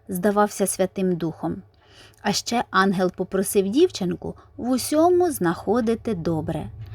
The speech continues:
На уроці вчителька попросила Галинку Супрун розповісти про найвідоміші храми Київської Русі. І дівчинка так захопилася,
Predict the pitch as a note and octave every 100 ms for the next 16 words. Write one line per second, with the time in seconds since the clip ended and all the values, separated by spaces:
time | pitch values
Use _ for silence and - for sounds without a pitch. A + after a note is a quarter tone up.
0 | - - - G3+ A3 B3 C#4+ - G#3+ -
1 | C4+ - A3 A3 G#3 G3+ G#3+ G#3+ B3+ A#3
2 | G#3+ - - G3 G#3+ F4 G4 - - -
3 | - D#4 F#4 F#4+ - - C#4+ - D4+ D4+
4 | - F#4 F4+ - - B3 C#4+ D4 C4+ C#4
5 | B3 F4 E4+ - D#4 - C#4 C#4 C4 -
6 | A#3+ G#3+ - A#3 G#3 G3+ G3 - D3+ E3+
7 | - - - - G#3 G3 A#3+ G3 - F#3+
8 | F3 D#3+ - E3 A#3 C4+ D4+ F4+ - D#4
9 | B3 F3 - D#3+